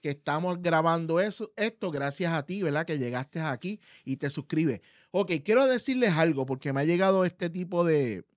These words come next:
de comentarios al D M mío de, de G W cinco. Cuando tú sigues un epi-, un proyecto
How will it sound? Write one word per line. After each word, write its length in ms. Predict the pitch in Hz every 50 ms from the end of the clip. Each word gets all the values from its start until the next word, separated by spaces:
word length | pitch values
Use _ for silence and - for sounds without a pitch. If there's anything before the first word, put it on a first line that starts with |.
| _ _ _ _
de 140 | 135 139 131
comentarios 760 | - 143 143 143 139 139 - - 190 185 175 147 127 120 123 - _ _ - - - - _ _ -
al 200 | 123 127 127 123
D 200 | 120 123 127 131
M 140 | 135 147
mío 260 | 151 156 160 165 165 160
de, 240 | 165 160 160 160
de 120 | 156 160 151
G 160 | 156 170 160
W 220 | 165 160 160 160
cinco. 480 | 139 - 190 185 175 - - 117 101 - _ _ _ _ _ _ _ _ _ _ _
Cuando 360 | 156 165 170 170 170 165 160
tú 160 | - 208 202
sigues 460 | - - 240 233 208 240 226 - - - _ _ _ _ _
un 240 | - 165 180 202 208
epi-, 320 | 214 214 208 208 190 180 -
un 500 | - 160 165 180 190 190 190 185 185 170 _
proyecto 580 | 180 165 156 151 170 160 139 - - 90 -